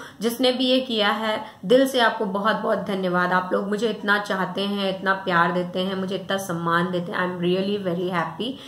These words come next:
and हमेशा ये प्यार बना रहे आप लोगों का,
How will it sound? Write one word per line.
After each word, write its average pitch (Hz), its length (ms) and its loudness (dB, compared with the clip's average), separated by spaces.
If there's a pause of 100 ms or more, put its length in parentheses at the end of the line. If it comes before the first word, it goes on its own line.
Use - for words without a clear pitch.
(340)
and 208 260 4
हमेशा 202 360 4
ये 208 180 2
प्यार 175 440 4
बना 175 360 4
रहे 214 260 2
आप 208 260 4
लोगों 214 220 0
का, 220 220 2